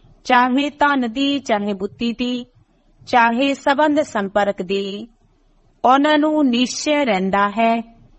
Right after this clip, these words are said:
ਕੀ ਵੱਡੀ ਗੱਲ ਹੈ, ਉਹ ਸ਼ਕਤੀ ਦੇ ਆਧਾਰ ਤੇ ਸਿੱਧੀ ਪ੍ਰਾਪਤ ਕਰ ਲੈਂਦੇ ਨੇ।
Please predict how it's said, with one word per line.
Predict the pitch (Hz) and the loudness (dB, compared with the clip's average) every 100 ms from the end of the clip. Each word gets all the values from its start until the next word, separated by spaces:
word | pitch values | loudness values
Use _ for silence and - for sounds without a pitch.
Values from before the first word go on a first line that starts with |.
| _ _ _ - | _ _ _ -4
ਕੀ | - 285 | 0 2
ਵੱਡੀ | 240 185 220 | 2 2 0
ਗੱਲ | 196 196 202 | 2 2 0
ਹੈ, | 208 233 233 _ _ _ _ _ _ _ - | -2 -4 -6 _ _ _ _ _ _ _ 0
ਉਹ | 285 | 0
ਸ਼ਕਤੀ | 302 269 247 _ 311 302 | 2 0 -2 _ -2 0
ਦੇ | 302 302 302 - _ _ | 0 0 -2 -6 _ _
ਆਧਾਰ | 202 202 202 202 233 226 | 0 0 2 2 2 -2
ਤੇ | 180 175 - _ _ _ - - _ _ | -6 -6 -10 _ _ _ -20 -20 _ _
ਸਿੱਧੀ | - 277 262 202 302 302 302 | -2 0 0 2 0 2 -2
ਪ੍ਰਾਪਤ | 294 _ - 254 269 - 208 | -6 _ 0 2 2 -2 -4
ਕਰ | 196 185 | -2 0
ਲੈਂਦੇ | 190 190 208 | 0 0 -2
ਨੇ। | 220 240 | -2 -4